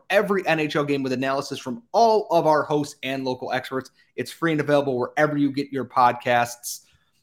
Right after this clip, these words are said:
All right, so both Laura and myself, about a week ago,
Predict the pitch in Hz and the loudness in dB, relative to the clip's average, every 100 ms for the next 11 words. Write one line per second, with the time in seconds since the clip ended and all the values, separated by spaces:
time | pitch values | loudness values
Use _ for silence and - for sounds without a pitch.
0 | _ _ - 139 135 120 110 - - 156 | _ _ 2 4 6 4 2 -4 2 4
1 | 135 123 101 - _ _ 117 202 262 196 | 6 4 -2 -10 _ _ 4 6 6 2
2 | 202 214 208 143 151 165 175 - 127 123 | 2 4 2 2 0 0 -2 0 2 2
3 | 139 - 123 123 139 254 240 170 185 175 | -2 -4 0 0 0 -2 -2 4 6 6
4 | 175 | 2